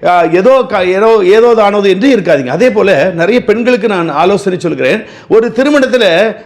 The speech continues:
அ, ஒரு தவறு நடந்தா சுட்டிக்காட்டி கேட்-, மேற்-, கேட்கிறதுக்கு தகுதி உள்ளவர்கள் ஒரு சிலர் தான் இருப்பாங்க, இல்ல சில சபையில ஒருவர் தான் இருப்பாங்க,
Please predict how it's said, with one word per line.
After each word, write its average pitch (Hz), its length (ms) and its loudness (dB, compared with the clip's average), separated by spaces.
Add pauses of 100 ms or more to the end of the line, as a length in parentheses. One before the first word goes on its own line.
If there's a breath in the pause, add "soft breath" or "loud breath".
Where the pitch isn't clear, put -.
(140)
அ, 175 280 2
ஒரு 175 480 2
தவறு 226 280 2
நடந்தா 214 760 0
சுட்டிக்காட்டி 226 720 -2
கேட்-, 208 400 0
மேற்-, 185 680 -2
கேட்கிறதுக்கு 214 720 0 (240 loud breath)
தகுதி 254 360 0
உள்ளவர்கள் 233 380 0
ஒரு 226 260 2
சிலர் 220 240 0
தான் 240 140 0
இருப்பாங்க, 170 500 -2
இல்ல 220 200 2
சில 208 180 -2
சபையில 196 340 0
ஒருவர் 202 280 2
தான் 196 180 0
இருப்பாங்க, 135 320 -4